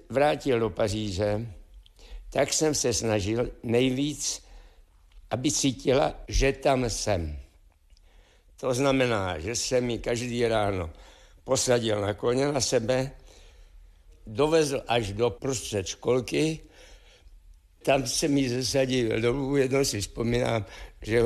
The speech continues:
holka se takhle dí-, otočila na ty ostatní. A, a ty děcko říkala, „Víte, můj táta, to je blázen.“ Každýho třiadvacátého, když jsem tam byl, ona se narodila třiadvacátého,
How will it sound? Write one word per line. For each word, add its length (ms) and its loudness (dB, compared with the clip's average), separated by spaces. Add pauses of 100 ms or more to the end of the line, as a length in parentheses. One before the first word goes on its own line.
(260)
holka 480 2
se 180 -2
takhle 340 0
dí-, 240 -4 (200)
otočila 600 0
na 120 2
ty 140 -2
ostatní. 580 0 (720)
A, 420 4 (240)
a 40 0
ty 140 0
děcko 280 -2
říkala, 320 0
„Víte, 420 0 (760)
můj 220 0
táta, 380 2
to 100 -2
je 80 2
blázen.“ 600 0 (1400)
Každýho 720 2 (160)
třiadvacátého, 1400 0
když 140 -2
jsem 240 0
tam 240 0
byl, 280 0
ona 140 2
se 120 0
narodila 420 2
třiadvacátého, 1080 0